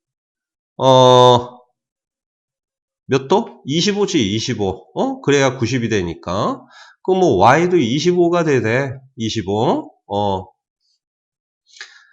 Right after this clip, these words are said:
자, 그 다음에 마름모라 그랬으니까 여기가 십일이면 여기도 십일 돼야지. 어? 네 변의 길이가 다 같으니까.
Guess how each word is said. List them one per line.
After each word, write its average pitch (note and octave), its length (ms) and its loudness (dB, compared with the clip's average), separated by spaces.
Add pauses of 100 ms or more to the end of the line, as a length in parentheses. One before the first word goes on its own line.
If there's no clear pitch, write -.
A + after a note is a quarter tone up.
(200)
자, D3 200 2
그 E3+ 100 -2
다음에 D#3+ 600 2 (1900)
마름모라 F3+ 680 4
그랬으니까 B2 1000 0 (240)
여기가 D#3+ 440 2
십일이면 D#3+ 640 0
여기도 B2+ 420 -2
십일 F#3 480 -4
돼야지. F2 640 -4 (880)
어? A#3+ 140 -6 (160)
네 A#2 140 4
변의 E3 240 4
길이가 A#2 260 0
다 A2+ 120 -4
같으니까. B2 720 -8